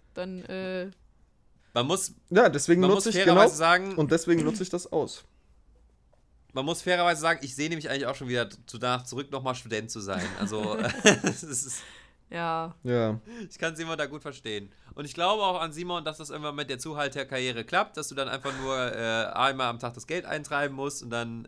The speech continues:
Speaker 2: äh,
Speaker 3: Ja, das ist das
Speaker 2: geht's wieder
Speaker 3: Problem,
Speaker 2: auf die
Speaker 3: ne?
Speaker 2: Couch.
Speaker 3: Grad mache ich noch beide Jobs so. Ich bin der Zuhälter von mir selber. Und das ist dann halt einfach auf viel auf Dauer.
Speaker 1: Das
Speaker 2: Ja.
Speaker 1: betreibst du in dieser
Speaker 2: Naja.
Speaker 1: Riesenwohnung. Okay.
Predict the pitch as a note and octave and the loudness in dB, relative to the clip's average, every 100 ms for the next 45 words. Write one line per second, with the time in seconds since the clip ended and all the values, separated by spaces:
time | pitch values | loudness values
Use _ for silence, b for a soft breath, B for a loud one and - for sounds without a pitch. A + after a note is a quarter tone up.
0 | - G#2 G#2 A2 _ - - B3 C#3+ D3 | -10 -10 -10 -12 _ -12 0 2 4 2
1 | F3+ - E3+ F3 E3+ C#3 D3+ C#3 C#3 - | 2 6 6 8 6 4 4 4 2 0
2 | - C#3+ D#3 C3+ C3+ B2 - C3 C3 G#2 | -6 -4 -2 -6 -4 -4 0 2 2 0
3 | G#2 G#2 - G#2 A#2 C3+ - A#2 A2+ C3 | -6 -8 -8 -8 -8 -14 -12 -10 -6 -4
4 | B2 B2 G#2+ A2+ A2 - A#2 G#2+ C3+ - | -2 -2 -4 -4 -4 -2 -2 0 -4 -8
5 | - b b b b - A2+ A2 - C3 | -18 b b b b -10 -8 -6 -8 -4
6 | C3 A#2+ A#2+ A#2+ B2 B2 - - A#2+ A#2+ | -2 0 -2 -4 -4 -4 -6 -6 -6 -4
7 | - B2+ A2 - F#2+ A2 - - _ _ | -6 -4 -4 -4 -6 -8 -12 -20 _ _
8 | _ B B B B B B B B B | _ B B B B B B B B B
9 | - G3+ G#3 B2 A2 C#4+ - - F3+ F3 | -4 -2 0 2 2 2 0 2 2 2
10 | - F#3 F3 F3 F3+ F3 F3+ F#3 A2 G#2 | -4 -4 -4 -4 -4 -4 -2 -2 -2 -2
11 | F3+ F3+ F3+ F3 F3+ - F3 - - C4 | -4 -4 -6 -8 -10 -12 -18 -12 -8 -6
12 | C4+ | -8